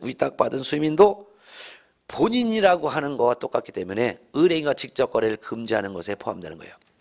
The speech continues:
중개 의뢰인 직접 와서 계약을, 중개 의뢰인과 계약하는 것도 금지하지만 의뢰인의 대리인 또는 의뢰인의 수임인과 직접 계약하더라도 그 계약의 효력이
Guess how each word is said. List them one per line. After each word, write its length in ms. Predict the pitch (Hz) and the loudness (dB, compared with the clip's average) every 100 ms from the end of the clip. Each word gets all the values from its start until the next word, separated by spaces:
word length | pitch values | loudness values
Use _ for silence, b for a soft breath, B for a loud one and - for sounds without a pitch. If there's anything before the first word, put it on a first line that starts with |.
| B B B B B B - | B B B B B B -4
중개 220 | 170 202 202 | 0 6 6
의뢰인 380 | 180 190 196 - | 6 2 2 -2
직접 320 | - - 180 | -4 2 4
와서 220 | 160 170 | 4 0
계약을, 560 | - 143 139 143 135 98 | 0 2 2 2 0 -2
중개 260 | 127 139 | -8 -4
의뢰인과 460 | 127 123 123 120 117 | 0 2 2 0 0
계약하는 340 | 123 107 120 | 0 0 -2
것도 120 | 117 | -4
금지하지만 460 | - 101 98 107 117 - | -4 -2 -2 -2 -4 0
의뢰인의 640 | 160 175 165 160 175 - | 2 4 2 2 0 0
대리인 400 | 135 131 131 104 | 0 0 -2 -2
또는 220 | 143 170 - | -2 -2 -2
의뢰인의 340 | 117 107 107 | -2 -2 -4
수임인과 500 | - 156 160 151 143 | -6 -6 -6 -2 -2
직접 260 | 123 131 120 | -2 -4 -2
계약하더라도 540 | 123 117 113 107 127 | -2 -4 -4 -2 -2
그 200 | - 135 | -2 -4
계약의 380 | - 123 123 117 | 0 0 0 -4
효력이 360 | 117 135 190 | -2 2 0